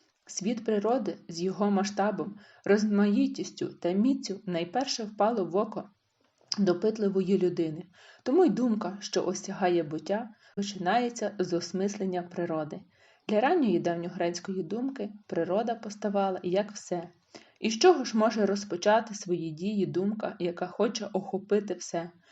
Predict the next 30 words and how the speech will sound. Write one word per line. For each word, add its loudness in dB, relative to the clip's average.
Вона 4
й 6
повинна 0
розпочати -2
з -10
деякого -2
початку, -10
тобто -2
з -14
того, 2
з -10
чого 4
може 0
це -8
все 0
постати, -6
або 2
початися 2
з -4
архе, 0
найпершого 0
або -2
давнього. -6
Отже, 6
на 2
першому 2
етапі 2
розвитку 0
античної 0
філософії -6